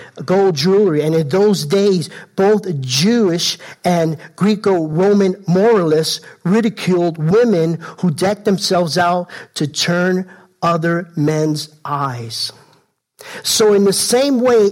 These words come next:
it's uncomfortable for us or shameful when one dresses in such a way to cause someone else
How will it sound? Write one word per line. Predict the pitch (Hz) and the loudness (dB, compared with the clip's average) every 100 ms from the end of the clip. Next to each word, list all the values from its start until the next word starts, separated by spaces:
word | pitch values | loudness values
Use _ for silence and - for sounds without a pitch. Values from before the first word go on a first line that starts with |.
| 208 | 0
it's | 190 - | -2 -2
uncomfortable | 220 214 208 - 240 240 208 196 | 0 0 -2 -4 -2 -2 0 0
for | - 180 - | 0 -4 -4
us | 208 233 202 151 - | -2 0 -2 -4 -4
or | 208 180 | 0 0
shameful | - - 226 269 254 190 | 0 0 2 0 0 -2
when | 160 170 175 180 | 0 -2 0 0
one | 196 220 | 2 0
dresses | 160 165 190 214 202 180 | 0 -2 0 -2 -4 -4
in | |
such | 170 - 185 - | -2 -2 -2 -2
a | |
way | 165 196 214 | 0 0 0
to | 165 | -2
cause | - 190 - | -4 -4 -2
someone | 185 180 190 | -2 0 0
else | 180 | 0